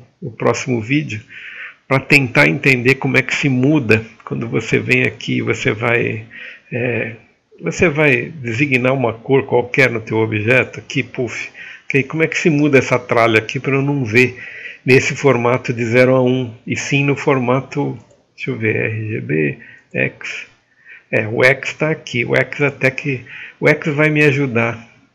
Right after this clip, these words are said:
ok? R G B, mas o R G B tá em um.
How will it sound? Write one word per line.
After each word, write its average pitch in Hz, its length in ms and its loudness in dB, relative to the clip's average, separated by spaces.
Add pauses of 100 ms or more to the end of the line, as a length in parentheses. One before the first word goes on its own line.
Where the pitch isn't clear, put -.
ok? 131 440 -8 (400)
R 123 260 -8
G 120 180 -6
B, 123 320 -6 (300)
mas 123 160 -4
o 135 60 0
R 131 240 0
G 131 120 2
B 123 180 0
tá 131 200 -2
em 123 160 -4
um. 117 180 -8